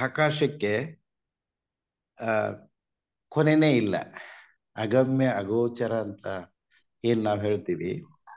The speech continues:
ಎಲ್ಲವನ್ನೂ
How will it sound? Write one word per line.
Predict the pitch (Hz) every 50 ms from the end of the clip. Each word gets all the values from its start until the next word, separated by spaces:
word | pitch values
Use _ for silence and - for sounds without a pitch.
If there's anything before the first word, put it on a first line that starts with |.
| - _ _ _ _ _ _ _ _ _ _ _ - - _ _ _ _ _ _ _ _ _ _ _ _ _ _ _ _ _ _ _ _ _ _ _ _ _ _ _ -
ಎಲ್ಲವನ್ನೂ | 117 117 113 123 139 151 151 151 156 151 156 165